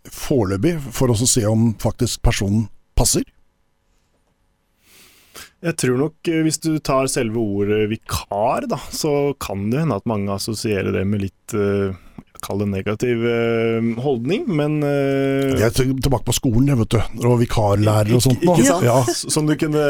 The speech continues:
Speaker 2: gjøre hva du ville
Speaker 1: Ja,
Speaker 2: når
Speaker 1: ja, ja.
Speaker 2: vikaren kom, ja.
Speaker 1: Ja.
Speaker 2: Ja, ja, ja. Eh, nei, altså, men, men vi ser det jo litt motsatt. Vi ser det jo på en måte som å, å få en sjanse, eh, å komme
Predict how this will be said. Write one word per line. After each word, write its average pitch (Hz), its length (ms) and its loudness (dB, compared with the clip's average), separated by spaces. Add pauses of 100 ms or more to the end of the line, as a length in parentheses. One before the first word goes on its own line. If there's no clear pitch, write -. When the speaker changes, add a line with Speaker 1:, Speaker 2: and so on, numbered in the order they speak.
(140)
Speaker 2:
gjøre 139 240 4
hva 127 160 2
du 131 60 2
ville 131 200 4
Speaker 1:
Ja, 135 140 6
Speaker 2:
når 156 40 4
Speaker 1:
ja, 160 100 6
ja. - 100 6
Speaker 2:
vikaren 120 240 2
kom, 156 160 2
ja. 202 180 2
Speaker 1:
Ja. 120 180 2
Speaker 2:
Ja, 131 200 0
ja, 120 80 -2
ja. 120 140 -8 (580)
Eh, 151 720 2 (240)
nei, 151 320 0
altså, 202 720 0
men, 190 420 -2 (460)
men 165 180 -2
vi 160 80 0
ser 135 240 0
det 151 80 0
jo 151 80 -2
litt 135 160 -6
motsatt. 120 460 -4
Vi 156 100 -2
ser 113 240 0
det 113 80 -2
jo 123 80 -8
på 147 80 -4
en 135 80 0
måte 117 160 -8
som 127 240 -2
å, 131 120 0 (440)
å - 20 -
få 117 280 -4
en 143 100 -2
sjanse, 170 540 -2 (180)
eh, 156 1000 0 (680)
å 151 160 -2
komme 131 240 -2